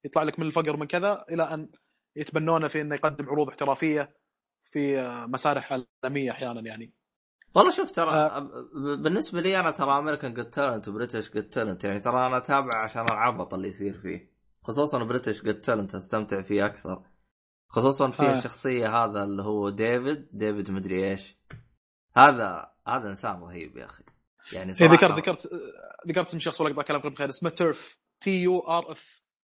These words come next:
Speaker 1: هذا لو تشوف شلون يرقص بتقول: "هذا شنو ما عنده عظام؟"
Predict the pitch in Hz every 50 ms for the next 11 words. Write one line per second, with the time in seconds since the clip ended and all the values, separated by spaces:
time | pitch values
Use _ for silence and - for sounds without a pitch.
0 | _ _ _ _ - 156 160 156 165 165 165 196 175 - - - - - - -
1 | 190 185 175 190 202 180 190 185 - 156 151 180 170 175 170 160 196 185 170 165
2 | 143 170 175 170 143 139 156 151 175 196